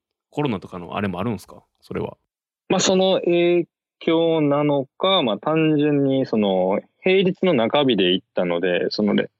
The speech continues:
Speaker 2: 休日と連続で泊まるみたいなところも避けたので、それも一個要因かなというふうには考えてるんですけど。
Speaker 1: あ、まあ、そっ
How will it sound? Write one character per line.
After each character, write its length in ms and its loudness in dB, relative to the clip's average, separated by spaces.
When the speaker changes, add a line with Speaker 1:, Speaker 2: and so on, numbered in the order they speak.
Speaker 2:
休 180 2
日 320 -2
と 460 0
連 220 0
続 200 -2
で 100 0
泊 120 -2
ま 140 0
る 220 2
み 120 0
た 80 -2
い 40 0
な 120 0
と 100 -2
こ 100 -2
ろ 720 0
も 180 0
避 140 -4
け 140 -2
た 140 -2
の 120 -10
で、 100 -6
そ 140 -2
れ 160 2
も 120 2
一 80 0
個 340 -2
要 160 2
因 100 2
か 120 0
な 160 -4
と 100 -4
い 40 0
う 20 -2
ふ 40 0
う 40 0
に 60 2
は 60 -4
考 240 2
え 60 -2
て 80 -4
る 100 0
ん 40 -2
で 80 -2
す 60 -6
け 80 -4
ど。 160 0
Speaker 1:
あ、 80 -20
ま 80 -16
あ、 40 -14
そ 160 -8
っ 60 -16